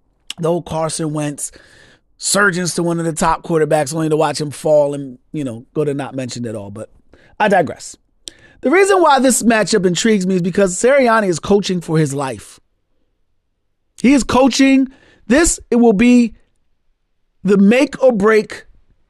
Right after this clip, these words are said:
game for him. He loses this game, and it will be him. Rest assured. No one is going to say Jalen Hurts lost this game. No one is going to say Fletcher Cox, Brandon Graham, uh, uh, uh, um,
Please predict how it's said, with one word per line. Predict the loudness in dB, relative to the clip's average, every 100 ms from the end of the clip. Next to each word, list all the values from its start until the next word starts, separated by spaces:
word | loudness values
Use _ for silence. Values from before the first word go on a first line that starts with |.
| _ _ _
game | -2 0 0 -2
for | -6
him. | -10 -10 -2
He | 4 4
loses | 6 4 4 4 4
this | 2 0
game, | -2 -2 -2 -4
and | 0
it | 2
will | 4 4
be | 4
him. | 4 2 0 -6 _ _ _ _ 0
Rest | 0 0
assured. | -2 2 2 0 -4 -20 _
No | 2 4
one | 4
is | 2 4
going | 4 4
to | 2
say | 2 2
Jalen | 2 4 4 4 4
Hurts | 2 2
lost | 2 4 2
this | -6 -8
game. | -8 -8 -16 _ _ _ _ _ _ -20 _
No | 0 4
one | 4
is | 2
going | 2 2
to |
say | 4 2
Fletcher | 2 0 0 0 0
Cox, | 0 0 -2 -10
Brandon | -8 -2 2 2 2 0
Graham, | 0 0 -2 -4 -10 -20 _ _ _ _ -8
uh, | -4 -4 -6 -12 -16 -18 -20 -20 _ _ _
uh, | -10
uh, | -10 -10 -12 -8 -6 -6
um, | -10 -12